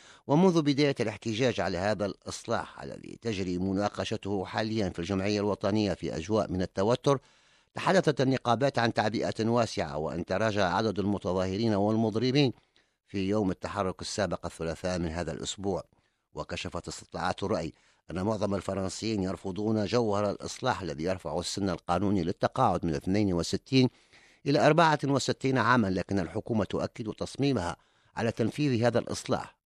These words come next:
ومع مرور الوقت وافقت على إدخال بعض التعديلات دون أن تمس بلب المشروع. إلى إيطاليا الآن، التي تشهد غداً الأحد وبعد غد الاثنين انتخابات جهوية جزئية تأتي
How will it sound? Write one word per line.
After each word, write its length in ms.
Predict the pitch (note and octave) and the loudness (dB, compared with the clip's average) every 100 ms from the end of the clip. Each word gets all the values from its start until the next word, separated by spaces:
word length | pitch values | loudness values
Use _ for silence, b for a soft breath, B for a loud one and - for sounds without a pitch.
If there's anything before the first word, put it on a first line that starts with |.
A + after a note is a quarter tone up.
| - | -4
ومع 480 | G#2 G2+ F#2+ G2 G#2+ | -2 0 2 4 6
مرور 360 | C3 D3 D#3 | 6 6 4
الوقت 360 | A#2 G2 - - | 4 2 0 -2
وافقت 400 | G#2 G#2+ - F#2 | -2 0 -2 -2
على 180 | E2+ C#2+ | -2 -4
إدخال 320 | - G2 G2 | -4 -2 0
بعض 200 | F#2+ F2+ | 2 0
التعديلات 600 | F2 E2+ E2 F#2 G2+ G#2 - | 0 -2 0 2 2 2 0
دون 260 | B2 D3 | 2 2
أن 220 | - G2+ | 4 0
تمس 440 | - G2 G2+ - G2+ | 2 2 0 -2 -2
بلب 680 | F2 E2 D#2 G2+ F#2 C#2 D#2+ | -2 -2 -2 0 0 -2 -4
المشروع. 520 | D2 D#2+ - D2+ - - _ _ b b b b b - | -2 -2 -4 -6 -8 -14 _ _ b b b b b 0
إلى 120 | G3 | 4
إيطاليا 360 | D3+ D#3 C3 G#2+ | 4 4 2 2
الآن، 440 | - D#2+ F#2 C3+ | -2 -4 -2 0
التي 200 | A2 E2 | -2 -2
تشهد 420 | D#2 B2 F#2+ E2 E2 C#2+ C#2 C#2 | -2 -2 0 -2 -2 -4 -6 -4
غداً 240 | G2+ G2+ G2 | -2 0 0
الأحد 420 | E2 A#2+ A2+ B1+ | -2 -2 -4 -4
وبعد 320 | A#1+ D2 D#2 | -6 -4 -2
غد 220 | D#2+ F#2+ | -2 0
الاثنين 540 | F#2+ D2+ A2 A#2+ F#2 D2 | -2 -2 0 2 2 0
انتخابات 520 | - E2 - F#2 F2+ | -4 -6 -4 -4 -4
جهوية 520 | E2+ F2+ F#2+ G#2+ G2 | -2 0 0 0 0
جزئية 560 | F#2+ A#2 - - G2 - _ _ _ | -2 -4 -4 -2 -2 -4 _ _ _
تأتي 400 | - - B2 | -6 -2 -2